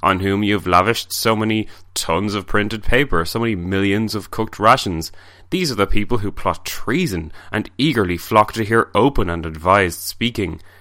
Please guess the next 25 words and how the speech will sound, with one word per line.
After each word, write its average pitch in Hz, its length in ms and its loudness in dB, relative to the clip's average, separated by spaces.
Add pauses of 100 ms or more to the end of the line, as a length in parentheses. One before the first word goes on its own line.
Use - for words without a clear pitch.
(140)
eagerly 101 380 2
devour 92 580 4
published, 101 640 -2
printed, 107 360 -4
and 87 220 -4 (300)
written 107 280 2
language, 98 520 4
all 110 300 4
urging 127 360 6
them 82 240 -4 (320)
to 117 220 0
arm 107 360 8
for 98 140 -4
the 98 200 0
overthrow 113 580 4
of 80 80 -4
British 117 340 0
rule 110 280 4
in 82 120 -2 (120)
Ireland. 147 500 4 (600)
It 156 140 2
is 117 120 0
a 92 80 2
bad 87 580 2
world. 85 540 -4